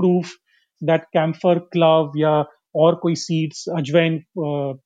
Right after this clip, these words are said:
uh, you know, will clear, increase your blood oxygen। तो प्लीज इसके ऊपर आप बिलीव मत कीजिए। Uh, अगर आपका ब्लड ऑक्सीजन लेवल नीचे गया हो, तो immediately, प्लीज, तुरंत डॉक्टर को फोन कीजिए और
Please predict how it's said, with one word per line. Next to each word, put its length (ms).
uh, 160
you 200
know, 80
will 160
clear, 280
increase 400
your 100
blood 200
oxygen। 480
तो 80
प्लीज 380
इसके 240
ऊपर 180
आप 100
बिलीव 340
मत 80
कीजिए। 360
Uh, 360
अगर 320
आपका 280
ब्लड 320
ऑक्सीजन 500
लेवल 380
नीचे 380
गया 240
हो, 420
तो 200
immediately, 1000
प्लीज, 460
तुरंत 400
डॉक्टर 360
को 80
फोन 240
कीजिए 540
और 380